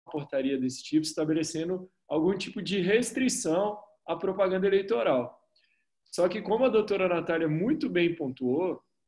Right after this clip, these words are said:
é, nós temos um compromisso, alguns direitos, é, fundamentais que são mais sensíveis pra nossa comunidade. E, realmente, o direito à vida e direito à saúde, ele tem que prevalecer.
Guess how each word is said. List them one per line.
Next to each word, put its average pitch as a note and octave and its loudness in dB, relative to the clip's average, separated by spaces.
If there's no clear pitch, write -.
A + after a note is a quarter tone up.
é, C#3 -2
nós F3 0
temos A3 -2
um G3 -4
compromisso, D#3+ -2
alguns D#3 -2
direitos, D#3+ 0
é, B2 -4
fundamentais E3+ -2
que F#3 -12
são F#3 -6
mais G#3 -6
sensíveis A#3 -4
pra E3+ -2
nossa D#3+ -4
comunidade. F3+ -2
E, D#3 4
realmente, F#3+ 2
o - -4
direito E3 4
à B3 2
vida D3+ 2
e B2+ 4
direito C3+ 0
à F#3+ -4
saúde, D#3+ 2
ele F3 0
tem E3+ -2
que E3+ -8
prevalecer. G#3 -2